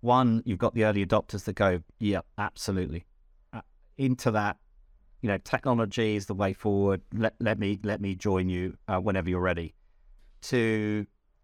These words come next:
the ones that would say, "Well, let me see what it's like first,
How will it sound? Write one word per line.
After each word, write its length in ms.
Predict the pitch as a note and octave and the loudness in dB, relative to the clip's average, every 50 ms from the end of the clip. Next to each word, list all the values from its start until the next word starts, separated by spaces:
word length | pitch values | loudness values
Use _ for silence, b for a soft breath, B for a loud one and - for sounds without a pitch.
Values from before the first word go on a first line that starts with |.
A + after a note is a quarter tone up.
| _ _ | _ _
the 160 | _ A#2+ A2+ G#2+ | _ 0 0 2
ones 380 | G#2+ B2+ C3+ C#3 C#3 C3+ - | 4 4 4 4 4 0 0
that 100 | - A#2+ | -4 -4
would 100 | A#2+ A#2+ | -4 -6
say, 240 | - - - A#2 A2+ | -4 0 0 2 2
"Well, 100 | A2 A#2 | 2 2
let 140 | A#2 B2+ - | 0 0 -2
me 180 | C#3 B2+ B2+ | -2 -4 -4
see 360 | B2 - - - C3+ B2+ A#2+ A#2 | -4 -4 -2 0 2 2 2 2
what 120 | A2+ A2 | 0 0
it's 160 | G#2+ - - - | -2 -4 -4 0
like 280 | A2+ G#2+ A2 G#2+ - - | 2 2 2 2 0 -6
first, 680 | - - A2 G#2 G2+ G2 G2 G2+ - - - - - | -4 0 2 2 4 2 0 -2 -6 -12 -16 -20 -20